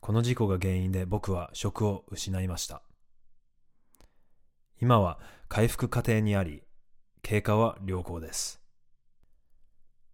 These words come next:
だから今回の無事故表彰はすごく嬉しかったです。薬物が原因で仕事を失った時、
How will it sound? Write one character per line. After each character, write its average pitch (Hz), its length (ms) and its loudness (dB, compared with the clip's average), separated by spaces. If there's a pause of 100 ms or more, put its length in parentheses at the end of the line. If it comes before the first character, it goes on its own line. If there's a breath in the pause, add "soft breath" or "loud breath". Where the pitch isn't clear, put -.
(760)
だ 110 140 2
か 113 120 4
ら 85 180 -4
今 120 180 2
回 101 200 4
の 92 100 2
無 95 100 0
事 - 140 -2
故 123 80 2
表 113 220 4
彰 110 260 2
は 101 320 4
す - 260 -4
ご 123 140 4
く - 240 -10 (100)
嬉 95 240 0
し - 20 -2
か - 120 -10
っ - 20 -12
た - 100 -12
で - 80 -16
す。 - 240 -14 (3500)
薬 98 320 0
物 120 240 2
が 98 100 4
原 98 140 4
因 98 180 4
で 98 300 2
仕 - 220 -2
事 104 240 2
を 101 40 4
失 104 280 2
っ 101 40 2
た 101 120 -4
時、 - 320 -10